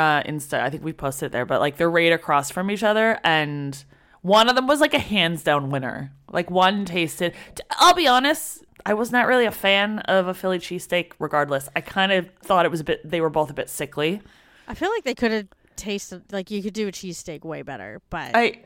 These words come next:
Speaker 1: I, 'cause, well, they use, like, Cheez Whiz, right? Like, which
Speaker 2: Which
Speaker 1: is, like
Speaker 2: apparently is the original, like,
Speaker 1: Yeah.
Speaker 2: that's the whole shtick about it. It's the original Philly cheesesteak.
Speaker 1: Yeah,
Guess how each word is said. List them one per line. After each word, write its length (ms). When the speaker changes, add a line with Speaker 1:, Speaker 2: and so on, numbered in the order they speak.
Speaker 1:
I, 320
'cause, 200
well, 140
they 100
use, 180
like, 160
Cheez 320
Whiz, 540
right? 440
Like, 180
which 180
Speaker 2:
Which 160
Speaker 1:
is, 60
like 120
Speaker 2:
apparently 380
is 160
the 140
original, 1000
like, 100
Speaker 1:
Yeah. 160
Speaker 2:
that's 260
the 100
whole 200
shtick 320
about 280
it. 100
It's 140
the 140
original 800
Philly 320
cheesesteak. 320
Speaker 1:
Yeah, 380